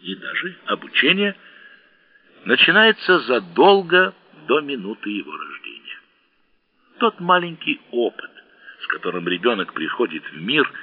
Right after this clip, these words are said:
принадлежит не только далёкому прошлому, но и настоящему. Сегодня всё яснее становится, что этот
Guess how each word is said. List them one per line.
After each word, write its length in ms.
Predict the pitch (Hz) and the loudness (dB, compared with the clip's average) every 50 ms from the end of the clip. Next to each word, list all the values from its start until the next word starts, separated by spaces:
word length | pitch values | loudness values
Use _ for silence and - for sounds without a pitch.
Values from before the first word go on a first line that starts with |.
| - - - - - - - | -20 -20 -20 -20 -20 -6 -6
принадлежит 720 | - 95 101 104 104 92 98 98 - - 123 123 - - 90 | -4 -4 -2 -4 -6 -4 -4 -2 0 2 2 0 0 -4 -10
не 120 | 95 101 | -10 -10
только 440 | - - 123 151 180 170 - 165 151 | -4 0 0 2 2 0 -4 -10 -6
далёкому 560 | - 156 156 160 160 151 - - 147 135 131 | -4 -4 -2 0 -2 -2 -4 -6 -8 -8 -10
прошлому, 760 | - - - 92 101 117 120 - - 120 107 90 82 73 - - - - _ - | -10 -8 -2 2 2 4 4 2 0 -2 -4 -6 -8 -12 -16 -20 -20 -20 _ -12
но 200 | - 90 - - _ 92 | -12 -10 -10 -10 _ -14
и 80 | 95 | -14
настоящему. 840 | 85 82 82 - - - 80 71 71 71 71 - - - - - - _ _ _ _ _ _ _ _ _ _ _ _ - - | -14 -14 -14 -16 -12 -12 -10 -8 -8 -4 -2 -2 -2 -2 -4 -6 -10 _ _ _ _ _ _ _ _ _ _ _ _ -14 -14
Сегодня 280 | - - 85 87 87 92 | -10 -6 -6 -6 -4 -4
всё 180 | 90 - - 117 | -2 0 2 0
яснее 720 | 113 113 117 113 - - 175 196 226 233 220 185 117 92 | 0 0 -4 -6 -8 -8 -8 -4 -2 0 2 2 2 2
становится, 720 | - - - 101 101 107 101 90 87 - - - - - - - - - - - | 0 -4 -4 0 0 2 2 0 -2 -6 -8 -8 -8 -8 -8 -12 -16 -20 -14 -10
что 180 | - - - 95 | -8 -4 0 0
этот 260 | 104 - 107 101 - | 2 2 0 -2 -2